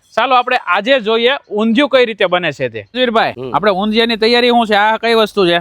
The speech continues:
Speaker 2: આ રતાળું છે.
Speaker 1: રતાળું છે, આ
Speaker 2: આ
Speaker 1: સુરણ.
Speaker 2: સુરણ છે.
Speaker 1: બરોબર.
Speaker 2: આ ટિંડોરા છે.
Speaker 1: હા.
Speaker 2: આ આપણે
Speaker 1: રીંગણા.
Speaker 2: ગોરકીના રીંગણા છે.
Speaker 1: ગોરકીના. ભાઈ, ભાઈ.
Speaker 2: પછી
Speaker 1: શક્કરિયા.
Speaker 2: શક્કરિયા છે, કેળા છે, બટેટા છે,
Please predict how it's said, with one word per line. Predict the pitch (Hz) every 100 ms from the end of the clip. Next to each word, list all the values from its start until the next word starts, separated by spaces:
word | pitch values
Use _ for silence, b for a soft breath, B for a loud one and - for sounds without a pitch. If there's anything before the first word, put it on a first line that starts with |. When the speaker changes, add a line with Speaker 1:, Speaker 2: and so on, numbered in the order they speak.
| 160
Speaker 2:
આ | 139
રતાળું | 151 147 185 180 139
છે. | 139
Speaker 1:
રતાળું | 170 214 208 165
છે, | 156
આ | 160 160 208 202
Speaker 2:
આ | 147
Speaker 1:
સુરણ. | 147 202 202 175
Speaker 2:
સુરણ | 160 127
છે. | 147 151 143
Speaker 1:
બરોબર. | 147 135 120 104
Speaker 2:
આ | 135
ટિંડોરા | 127 165 190 180 160 127
છે. | 98 104
Speaker 1:
હા. | 135 156 160 135
Speaker 2:
આ | 143
આપણે | 147 156 156 151 135 123
Speaker 1:
રીંગણા. | 170 180
Speaker 2:
ગોરકીના | 139 190 165 143
રીંગણા | 135 160 165 143
છે. |
Speaker 1:
ગોરકીના. | 127 214 240 190 175 110 -
ભાઈ, | 123 117
ભાઈ. | 135 139 123
Speaker 2:
પછી | 165 170 165 156 139
Speaker 1:
શક્કરિયા. | 170 180 180 147 110 -
Speaker 2:
શક્કરિયા | 156 - 202 175 165 135
છે, | 123 123
કેળા | 143 156 165 156
છે, | 127 123 123 -
બટેટા | 117 139 170 151 147
છે, | 117 120